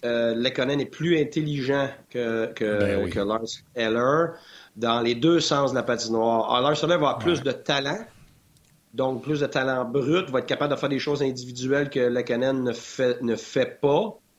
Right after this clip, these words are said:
Speaker 1: Par contre, collectivement, Lekonen, euh, est beaucoup plus, euh, est beaucoup plus apte à aider ton système, ta structure, euh, euh,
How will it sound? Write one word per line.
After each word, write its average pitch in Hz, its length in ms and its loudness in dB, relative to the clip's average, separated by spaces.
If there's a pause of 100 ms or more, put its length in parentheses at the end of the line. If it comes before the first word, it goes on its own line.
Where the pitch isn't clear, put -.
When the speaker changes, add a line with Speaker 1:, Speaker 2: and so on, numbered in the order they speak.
(200)
Speaker 1:
Par - 180 -2
contre, 165 360 0
collectivement, 156 920 0
Lekonen, 139 680 2
euh, 120 300 2
est 120 120 2
beaucoup 135 340 -2
plus, 143 340 2
euh, 117 500 2
est 113 140 2
beaucoup 143 300 0
plus 120 300 -2
apte 139 340 0
à 120 180 0 (380)
aider 131 460 2
ton 135 120 2
système, 131 720 0
ta 139 120 -2
structure, 139 920 2
euh, 113 200 2 (420)
euh, 104 160 0